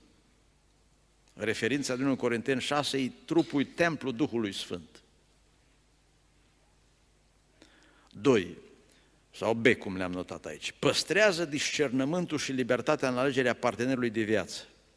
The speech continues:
Adică atunci când ți-ai permis anumite vinovății în privința asta, tu ți-ai limitat area de unde mai poți să-ți alegi o fată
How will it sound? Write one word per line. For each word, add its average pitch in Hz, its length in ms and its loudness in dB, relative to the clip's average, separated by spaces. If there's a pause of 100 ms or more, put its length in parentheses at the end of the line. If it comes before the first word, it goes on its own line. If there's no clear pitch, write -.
(1300)
Adică - 280 -6
atunci 123 260 -2
când 123 200 -4
ți-ai 110 220 -4
permis 98 760 -8 (1800)
anumite 92 640 -6 (260)
vinovății 90 760 -4
în 101 80 0
privința 90 520 -8
asta, 95 480 -10 (1800)
tu 127 120 -4
ți-ai 123 180 0
limitat 113 560 0
area 110 640 0 (140)
de 113 160 -4
unde 107 160 -2
mai 95 180 -4
poți 135 200 0
să-ți 107 180 -6
alegi 107 280 -4
o 101 40 -4
fată 95 720 -6